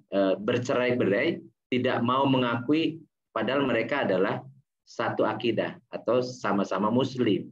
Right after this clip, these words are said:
gitu ya. Hanya perbedaan mazhab atau perbedaan, eh, eh, apa, organisasi,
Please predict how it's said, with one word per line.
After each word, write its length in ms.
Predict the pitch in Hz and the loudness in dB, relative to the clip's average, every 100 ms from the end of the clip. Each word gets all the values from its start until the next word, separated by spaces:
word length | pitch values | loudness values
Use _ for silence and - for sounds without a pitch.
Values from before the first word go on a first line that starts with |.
| - | -8
gitu 220 | 90 - 80 | -8 -8 -14
ya. 120 | 76 _ _ _ - | -18 _ _ _ -4
Hanya 200 | 104 113 | -2 -2
perbedaan 640 | 117 110 104 98 98 107 120 | -2 -2 0 0 0 0 0
mazhab 520 | 101 95 98 123 127 | 0 -2 -4 -4 -2
atau 240 | - - - | -2 -4 -4
perbedaan, 720 | 95 95 92 101 127 139 - - _ - | -2 -2 0 0 -2 -4 -8 -20 _ -4
eh, 280 | 95 95 92 | 0 2 2
eh, 320 | 92 95 92 92 | 2 2 2 0
apa, 440 | 92 117 120 - - 104 | 0 -2 -2 -6 -6 -2
organisasi, 1040 | 104 101 98 98 - 90 - 135 - 135 | 0 2 2 2 0 -4 -2 -2 -2 -6